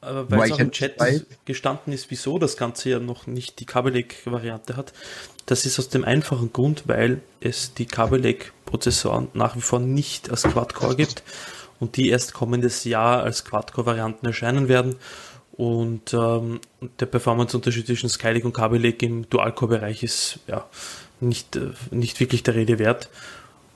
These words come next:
Speaker 1: Und von dem, also das macht, äh, mit dem Fall
Speaker 2: Aber
Speaker 1: jetzt keinen
Speaker 2: weißt du
Speaker 1: Sinn
Speaker 2: da,
Speaker 1: gemacht.
Speaker 2: weißt du was über die Roadmap, wann die, wann die verfügbar werden? Ich meine, für,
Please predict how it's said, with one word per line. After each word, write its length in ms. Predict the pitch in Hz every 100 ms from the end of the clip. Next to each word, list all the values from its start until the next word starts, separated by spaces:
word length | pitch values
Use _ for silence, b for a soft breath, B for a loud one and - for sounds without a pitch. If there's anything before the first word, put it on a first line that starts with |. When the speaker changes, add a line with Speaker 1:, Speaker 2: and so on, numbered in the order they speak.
| - - _ -
Speaker 1:
Und 220 | 117 113
von 880 | - 120 117 117 117 120 120 123 120
dem, 160 | 120 - -
also 240 | 117 -
das 220 | 120 - -
macht, 340 | - - -
äh, 80 | 113 113 131 - -
mit 240 | 127 -
dem 100 | 127
Fall 160 | 131 120
Speaker 2:
Aber 60 |
Speaker 1:
jetzt 100 | 98
keinen 160 | - 120
Speaker 2:
weißt 120 | 117
du 40 |
Speaker 1:
Sinn 100 | 143
Speaker 2:
da, 60 | 156
Speaker 1:
gemacht. 300 | 110 110 _
Speaker 2:
weißt 240 | - 107 139
du 40 |
was 120 | 147
über 180 | 135 110
die 120 | 95
Roadmap, 420 | 87 82 - 156 -
wann 200 | 110 110
die, 220 | 104 92
wann 120 | 92
die 80 | 98
verfügbar 520 | 95 - 113 107 120
werden? 240 | 135 147 151
Ich 100 | 120
meine, 200 | 107 110
für, 440 | 117 107 98 95